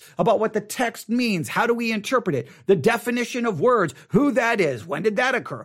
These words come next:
What was going on? How do we understand that? That is acquiring facts. Study is acquiring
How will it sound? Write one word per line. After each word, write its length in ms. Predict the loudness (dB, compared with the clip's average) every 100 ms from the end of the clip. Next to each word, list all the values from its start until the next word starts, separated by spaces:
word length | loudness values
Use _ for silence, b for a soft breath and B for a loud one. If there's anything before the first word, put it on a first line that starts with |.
| B B
What 200 | 0 2
was 140 | 2
going 340 | 2 2 4
on? 220 | 4 2 0 B
How 180 | -2 0
do 60 |
we 200 | 0 0
understand 600 | -2 -2 -2 0 0 0
that? 240 | -4 -8 -20 b b
That 180 | 2 4
is 140 | 4
acquiring 580 | 2 2 4 4 4 2
facts. 920 | 0 0 0 -2 -10 -20 -20 -20 -20 _ _ _ _ _ _ _ _ _ _ -4
Study 680 | -2 2 4 4 4 0 4
is 200 | 2 2
acquiring 880 | -4 -2 2 4 6 4 2 0